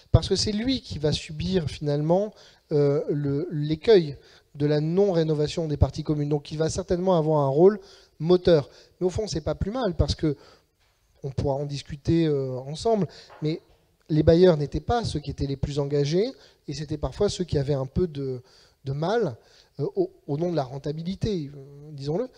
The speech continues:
à engager des fonds pour rénover l'immeuble. Donc faire peser sur le bailleur les enjeux de la rénovation énergétique, ça n'est pas un mauvais choix de la part du gouvernement, donc on,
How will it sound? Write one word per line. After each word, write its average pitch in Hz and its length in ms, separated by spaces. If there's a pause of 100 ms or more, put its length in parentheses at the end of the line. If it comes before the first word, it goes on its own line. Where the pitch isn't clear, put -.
(240)
à 139 180
engager 180 420
des 147 120
fonds 226 400 (160)
pour 254 220
rénover 185 320
l'immeuble. 156 320 (640)
Donc 160 140
faire - 240
peser 240 400
sur - 240
le 180 100
bailleur 175 640 (400)
les 139 580
enjeux 170 300
de 175 60
la 156 100
rénovation 147 460
énergétique, 135 600 (300)
ça - 180
n'est 135 120
pas 202 240
un 165 100
mauvais 156 480
choix 214 380
de 202 60
la 151 80
part 156 180
du 139 80
gouvernement, 135 460 (500)
donc 170 260
on, 160 140